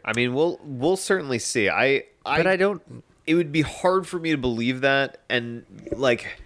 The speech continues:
Speaker 2: Because Call of Duty itself is, is so big of an entity. It's like, I, I just can't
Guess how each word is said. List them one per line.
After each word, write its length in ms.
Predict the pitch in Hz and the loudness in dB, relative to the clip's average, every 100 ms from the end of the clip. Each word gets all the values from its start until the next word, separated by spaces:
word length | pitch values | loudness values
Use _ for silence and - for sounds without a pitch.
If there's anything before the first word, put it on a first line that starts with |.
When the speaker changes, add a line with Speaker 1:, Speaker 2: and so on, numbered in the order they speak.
| - | -12
Speaker 2:
Because 220 | 165 214 | -4 -4
Call 200 | - 202 | -2 0
of 120 | 202 | 0
Duty 320 | 151 170 165 120 | 0 0 2 0
itself 480 | - 131 135 113 - | 0 0 0 -2 -2
is, 360 | 120 104 - - _ _ - - | 0 0 -6 -14 _ _ -16 -2
is 520 | 123 110 101 104 - 123 | 2 2 0 -6 -8 -8
so 420 | - 143 139 143 | -2 0 2 0
big 380 | 123 107 120 127 | -2 -2 0 2
of 80 | 110 | 0
an 100 | 101 | -2
entity. 380 | 110 110 - | -4 -4 -2
It's 180 | 117 131 | -2 0
like, 160 | 143 - - - - _ - | -2 -4 -20 -20 -20 _ -4
I, 240 | 139 123 - - - | -2 -2 -8 -10 -6
I 100 | 127 | -2
just 220 | 151 - | -2 -2
can't 280 | 175 160 | 0 0